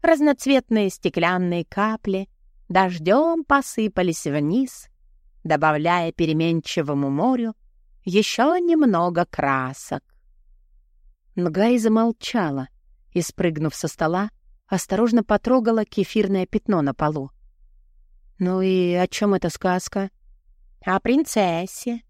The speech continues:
об ожидании», о глупых обычаях и вычерченных кем-то узорах.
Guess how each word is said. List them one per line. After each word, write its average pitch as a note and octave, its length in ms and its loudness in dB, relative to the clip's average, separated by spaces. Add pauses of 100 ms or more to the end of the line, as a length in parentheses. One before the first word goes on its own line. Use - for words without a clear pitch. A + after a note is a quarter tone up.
(160)
об E3+ 200 2
ожидании», E3+ 1000 0 (360)
о E4+ 160 6
глупых F4 440 0
обычаях A#3 760 0
и F3+ 80 0
вычерченных F3+ 800 -2
кем-то F3 380 0
узорах. D#3+ 680 -2